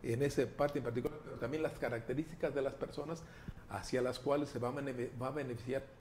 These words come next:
precisamente con ese negocio que va a poner. O sea, todas las características de la población, ahí las tiene.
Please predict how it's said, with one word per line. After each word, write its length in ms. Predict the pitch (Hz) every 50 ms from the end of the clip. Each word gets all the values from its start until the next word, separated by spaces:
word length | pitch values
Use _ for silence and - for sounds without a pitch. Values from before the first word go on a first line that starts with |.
| -
precisamente 640 | - - 117 113 151 - 165 139 139 139 135 127 120
con 120 | 117 107
ese 200 | 127 - - 127
negocio 320 | 113 107 107 123 120 120 -
que 60 | 117
va 80 | 107 113
a 40 | -
poner. 220 | - 117 135 151 - - - - - - -
O 20 |
sea, 100 | - 120
todas 260 | - - 156 170 185 180
las 140 | 175 -
características 420 | - 135 117 117 123 143 151 156 147
de 160 | 143 123 110
la 20 |
población, 380 | - 113 110 104 98 - 147 156 - - -
ahí 160 | - 113 117
las 160 | 120 127 117 -
tiene. 260 | - 127 123 127